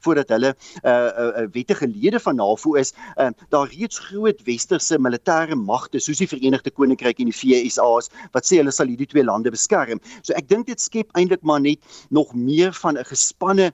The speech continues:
verhouding, eh, in die, in, op die oosgrens, die grens tussen, eh, Europa of tussen die westerse wêreld en, en Rusland. En natuurlik gaan dit uiteindelik,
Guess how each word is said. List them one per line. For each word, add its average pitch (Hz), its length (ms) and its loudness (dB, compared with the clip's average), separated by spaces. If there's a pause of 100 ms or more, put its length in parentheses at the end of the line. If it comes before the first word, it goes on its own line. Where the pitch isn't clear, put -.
(120)
verhouding, 139 680 0 (180)
eh, 131 140 0 (220)
in 139 160 2
die, 127 200 -2
in, 120 280 -2
op - 180 -4
die 160 160 -6
oosgrens, 175 640 0
die 117 100 -4
grens 139 440 2
tussen, 135 360 2 (200)
eh, 120 200 2
Europa 139 640 0
of 117 320 -4
tussen 123 320 -4
die 113 100 -4
westerse 131 640 0 (340)
wêreld 135 500 0
en, 120 280 -6
en 135 180 -2
Rusland. 180 440 -2 (160)
En 143 80 2
natuurlik 196 500 0
gaan 139 200 -2
dit 131 140 0
uiteindelik, 147 640 2